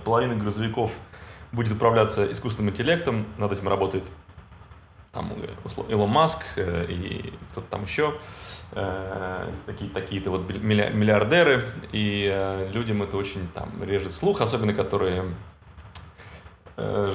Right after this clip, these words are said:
живут, э, в семье, где отец дальнобойщик или там сами дальнобойщики очень волнуются по этому поводу. Ну, их успокаивает, что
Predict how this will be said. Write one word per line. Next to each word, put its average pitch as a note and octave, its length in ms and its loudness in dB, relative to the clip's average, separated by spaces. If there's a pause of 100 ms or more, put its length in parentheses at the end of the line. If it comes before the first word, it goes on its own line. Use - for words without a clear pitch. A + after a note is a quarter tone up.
живут, G#2+ 400 0
э, G#2 40 0
в F#2+ 600 0
семье, G2+ 300 0
где F#2 240 0 (1120)
отец G#2 280 2
дальнобойщик G#2+ 760 2
или G2 160 2
там F2+ 240 0
сами C3 300 2
дальнобойщики A2 640 2
очень G#2+ 320 0
волнуются G#2 640 2
по - 80 -6
этому G2+ 220 -2
поводу. F#2+ 340 -2
Ну, A2+ 100 0
их G#2+ 100 -2
успокаивает, F#2+ 540 0
что F#2+ 260 -4